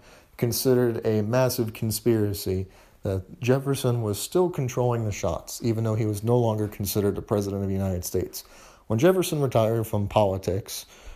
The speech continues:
after his presidential campaign, he still, in effect, had political opinion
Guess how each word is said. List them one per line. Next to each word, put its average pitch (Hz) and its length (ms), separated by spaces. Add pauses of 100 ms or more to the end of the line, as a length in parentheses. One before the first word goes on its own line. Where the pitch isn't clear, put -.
(140)
after 107 360
his 98 160
presidential 107 600
campaign, 101 600 (240)
he 123 120
still, 151 320
in 143 60
effect, 113 400
had 104 240
political 104 500
opinion 98 580